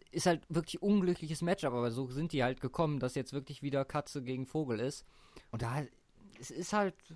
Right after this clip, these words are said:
ja, man hat halt den Eindruck, dass da die Katze auf jeden Fall die Oberhand behalten muss.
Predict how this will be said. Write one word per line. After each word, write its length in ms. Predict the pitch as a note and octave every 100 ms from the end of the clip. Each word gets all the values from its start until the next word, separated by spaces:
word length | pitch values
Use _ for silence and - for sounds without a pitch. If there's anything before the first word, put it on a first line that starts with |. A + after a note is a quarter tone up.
| - _ _ _ _ _ _ _ _ _ -
ja, 120 | E3
man 180 | E3 D3+
hat 160 | G#3+
halt 180 | G#3 F3+
den 140 | F3
Eindruck, 360 | D3 F3+ F#3+ F3+
dass 320 | F3 E3 - D#3+
da 180 | C#3+
die 120 | D#3 D#3+
Katze 300 | F3+ - D3+
auf 140 | D3
jeden 220 | E3 E3 D#3
Fall 260 | D3+ D#3 - - - - _
die 120 | B2
Oberhand 420 | D3 D3+ G#2+ G#2
behalten 340 | G#2 G2+ G2 G#2+
muss. 280 | G2+ G#2